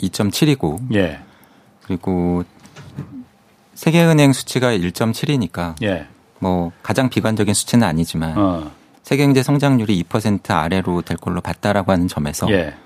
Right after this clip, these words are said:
Speaker 1: 예, 좀 주목을 끌었던 것 같습니다.
Speaker 2: 그럼 유엔도 경제 성장률 이런 거 전망해요, 원래?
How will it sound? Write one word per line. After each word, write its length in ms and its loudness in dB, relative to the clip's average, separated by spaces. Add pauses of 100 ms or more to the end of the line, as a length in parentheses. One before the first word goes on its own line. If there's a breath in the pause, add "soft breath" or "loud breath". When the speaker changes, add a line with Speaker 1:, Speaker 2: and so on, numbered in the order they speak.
(360 soft breath)
Speaker 1:
예, 100 0
좀 220 -4
주목을 520 2
끌었던 300 -4
것 80 -4
같습니다. 420 -10 (140)
Speaker 2:
그럼 320 0 (380 soft breath)
유엔도 720 2
경제 300 2
성장률 640 2
이런 300 -2
거 180 -6
전망해요, 560 -4
원래? 300 -4